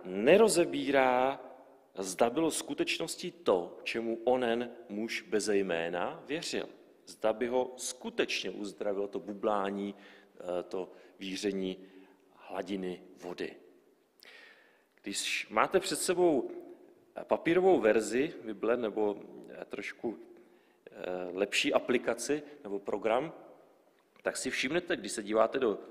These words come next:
textu, třetí verš a po třetím následuje jaký verš?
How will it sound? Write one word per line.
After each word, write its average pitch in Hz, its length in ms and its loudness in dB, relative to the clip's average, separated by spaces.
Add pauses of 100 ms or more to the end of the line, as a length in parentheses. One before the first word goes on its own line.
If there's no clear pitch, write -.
(760)
textu, - 680 -4 (680)
třetí 123 440 -4
verš 185 480 2
a - 60 -8
po - 140 -4
třetím 143 380 -4
následuje 131 540 0
jaký 127 300 -2
verš? - 460 -10